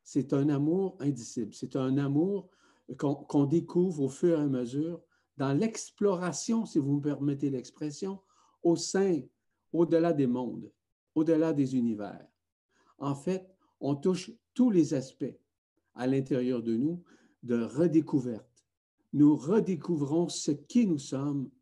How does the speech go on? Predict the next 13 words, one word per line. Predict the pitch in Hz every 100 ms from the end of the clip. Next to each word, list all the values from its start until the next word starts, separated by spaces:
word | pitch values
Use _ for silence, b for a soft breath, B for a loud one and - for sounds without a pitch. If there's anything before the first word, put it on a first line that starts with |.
| -
au-delà | 170 139 135 139 147
de | 120
tout | 113 151
ce | -
que | 123
nous | 120
avons | 113 104 104
vécu. | 101 95 - - _ _ _ _ _ B B B B
Et | 131 135 139
nous | 143 143
essayons | 165 - 175 160 170 202 196
bien | 143 127 175 170
humblement | 160 135 131 120 151 190